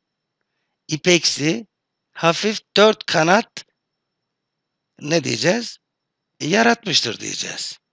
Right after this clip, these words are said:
Efendim. Ve ceale muakhara bedenihe mahruta şekli.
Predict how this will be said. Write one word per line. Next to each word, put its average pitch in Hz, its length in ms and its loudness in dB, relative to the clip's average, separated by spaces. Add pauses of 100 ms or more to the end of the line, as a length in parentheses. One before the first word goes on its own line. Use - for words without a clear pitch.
(380)
Efendim. 117 520 -12 (1000)
Ve 160 80 -2
ceale 208 680 6
muakhara 160 680 0
bedenihe 175 720 0 (380)
mahruta 208 600 -2
şekli. 123 520 2